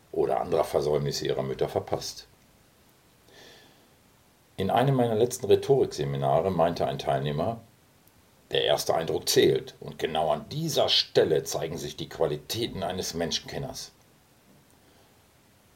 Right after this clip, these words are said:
Wahrscheinlich gehöre ich eher zu den Alete Kinderbrei-Konsumenten, da ich mich mit meinem ersten Eindruck bezüglich anderer Menschen immer sehr schwer tue. Als junger Trainer habe ich oft den Fehler gemacht,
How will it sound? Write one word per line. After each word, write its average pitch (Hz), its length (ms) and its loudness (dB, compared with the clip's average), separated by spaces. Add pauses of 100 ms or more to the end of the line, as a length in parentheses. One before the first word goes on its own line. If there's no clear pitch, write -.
(160)
Wahrscheinlich 101 440 2
gehöre 95 220 6
ich 78 200 2
eher 82 200 4
zu - 160 -6
den 80 160 -2
Alete 76 320 0
Kinderbrei-Konsumenten, 71 1200 -4 (720)
da - 140 2
ich - 120 -2
mich 98 160 -2
mit 95 140 0
meinem 82 240 -2
ersten 92 320 -2
Eindruck 80 440 -2
bezüglich - 540 -8
anderer 73 220 -2
Menschen 71 360 -4
immer 78 200 -2
sehr 80 160 2
schwer - 320 -4
tue. - 260 -8 (1800)
Als 71 480 2
junger 71 260 0
Trainer 98 420 2
habe 67 160 0
ich - 140 -6
oft - 200 0
den 69 100 -2
Fehler 65 320 -2
gemacht, 65 420 -4